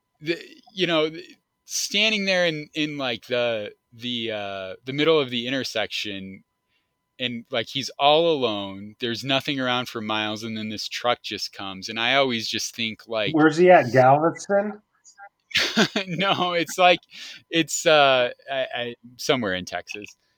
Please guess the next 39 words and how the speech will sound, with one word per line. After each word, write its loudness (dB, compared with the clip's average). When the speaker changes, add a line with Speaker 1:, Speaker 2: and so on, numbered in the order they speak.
Speaker 1:
And, -10
but, 4
um, -8
you -8
know, 0
he's, -6
he's, -6
he's -8
not 4
gonna, 2
like, 6
go 4
take 2
a 2
road 2
trip -4
to, -4
like, -2
think -2
about 6
things -4
and -6
find -2
himself, -12
you -6
know? -2
Like, 4
he's -4
just -4
been 0
alone 6
for -4
four 0
years. 0
Like, 2
he's -2
gonna 2
wanna 8
find, 4